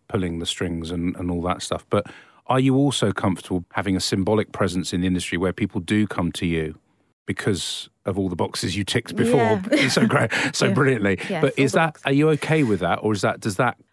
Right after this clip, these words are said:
Speaker 2: I, I
Speaker 1: come naturally?
Speaker 2: actually have become far more confident and comfortable with doing that. Because actually, when you're in the room and you're talking to lots of people, what I've learned is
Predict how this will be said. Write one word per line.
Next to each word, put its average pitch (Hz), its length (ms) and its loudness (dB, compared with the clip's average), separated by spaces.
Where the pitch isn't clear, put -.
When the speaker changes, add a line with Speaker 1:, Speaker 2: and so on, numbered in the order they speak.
Speaker 2:
I, 294 180 2
I 311 60 4
Speaker 1:
come - 140 2
naturally? 302 120 2
Speaker 2:
actually 254 360 0
have 220 180 -2
become 226 300 0
far 226 360 2
more 190 580 2
confident 180 840 0
and 170 160 -10
comfortable 160 800 -4
with 185 160 -2
doing 160 300 0
that. - 200 -4
Because 220 360 2
actually, 233 300 -2
when 220 140 2
you're 233 100 4
in 220 80 2
the 208 80 2
room 208 240 2
and 180 100 -2
you're 180 80 -4
talking 190 340 -6
to 202 80 -4
lots - 200 -4
of 180 120 -18
people, 208 360 -4
what 185 160 0
I've 180 160 -2
learned 208 460 0
is 175 340 -2